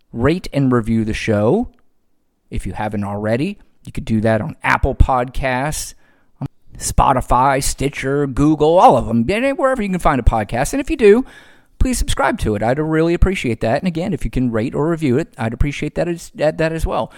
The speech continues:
But thank you guys always for listening, and I will talk to you again soon.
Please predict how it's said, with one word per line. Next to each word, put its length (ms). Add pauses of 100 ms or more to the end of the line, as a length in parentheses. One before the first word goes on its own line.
(200)
But 140
thank 180
you 60
guys 300
always 460
for 180
listening, 640 (280)
and 500
I 380
will 380
talk 300
to 80
you 80
again 480
soon. 600